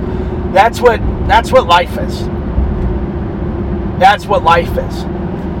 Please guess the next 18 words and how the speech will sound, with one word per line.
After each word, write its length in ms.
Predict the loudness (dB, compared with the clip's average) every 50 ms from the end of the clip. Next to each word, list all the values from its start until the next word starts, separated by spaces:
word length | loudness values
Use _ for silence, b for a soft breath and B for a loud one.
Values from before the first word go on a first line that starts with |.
| -6 -6 -4 -4 -4 -4 -4 -4 -4 -4 -4 -6 -6 -6 -6 -4 -4 -4 -4 -4 -4 -4 -2
But 100 | 0 4
most 260 | 6 6 6 6 4 0
people 220 | -4 -4 -2 -2
can't 280 | 0 2 2 4 4 2
handle 280 | 0 0 0 0 0
the 80 | -2 -2
heat, 260 | -4 -4 -6 -6 -6 -8 -8 -8 -8 -8 -8 -8
'cause 200 | -8 -8 -8 -8
the 60 | -8
same 360 | -4 -2 0 2 2 2 0 -2
heat 320 | -2 -4 -4 -4 -2 -2
that 160 | -2 -2 2
hardens 440 | 4 4 4 4 2 -4 -8 -8 -6
the 160 | -4 -2 0
egg 280 | 2 2 2 2 0 -2
softens 580 | 0 4 6 6 6 6 2 -2 -8 -8 -6
the 60 | -6 -4
carrot, 360 | 0 2 2 2 0 -2